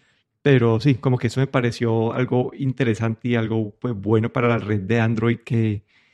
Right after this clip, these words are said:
que en, en países por fuera de Estados Unidos esto va a ser súper ú-, súper útil, porque acá en Estados Unidos es como que sesenta por ciento Apple, entonces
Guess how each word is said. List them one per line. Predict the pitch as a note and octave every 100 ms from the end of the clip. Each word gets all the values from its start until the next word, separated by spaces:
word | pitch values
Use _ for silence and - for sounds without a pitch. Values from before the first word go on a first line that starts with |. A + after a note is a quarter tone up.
| _ _ -
que | B2 A#2+ B2+
en, | B2 A#2
en | B2
países | - A2+ A#2+ -
por | C3+
fuera | A2
de | A#2+
Estados | A#2+ A#2+
Unidos | B2 C3+
esto | - A#2+ A2
va | A#2 A2+
a |
ser | A#2
súper | B2+ B2 A2
ú-, | - -
súper | A#2 A#2+
útil, | A2+ A#2 F3 -
porque | C#3 A#2+
acá | A#2
en |
Estados | A2+ B2
Unidos | A#2+ A#2+
es | A2
como | B2+ A#2+ -
que | A#2+ A2
sesenta | - G#2+ A2 A#2
por | - A#2+
ciento | A2+ G#2+ A#2
Apple, | A#2 B2 A#2
entonces | A2 G#2+ F#2+ A2 G#2+